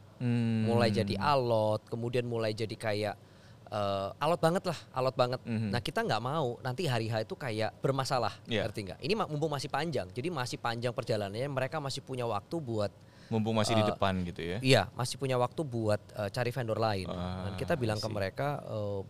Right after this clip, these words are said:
Speaker 2: ya of course dengan, dengan sopan ya, eh, kayaknya kita nggak cocok nih,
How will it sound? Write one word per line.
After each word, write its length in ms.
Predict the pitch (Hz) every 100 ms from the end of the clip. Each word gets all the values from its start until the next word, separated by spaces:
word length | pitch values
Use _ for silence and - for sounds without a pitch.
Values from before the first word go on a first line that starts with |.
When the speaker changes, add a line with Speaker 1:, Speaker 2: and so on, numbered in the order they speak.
| -
Speaker 2:
ya 140 | - 98 - - -
of 160 | - -
course 240 | 107 -
dengan, 240 | 92 92
dengan 240 | 92 92 90
sopan 340 | 95 87 143
ya, 200 | 139 95 92 - - - -
eh, 260 | - 104 101
kayaknya 260 | 104 113 160
kita 220 | - -
nggak 160 | 175 107
cocok 420 | 131 143 - 123 101
nih, 160 | 87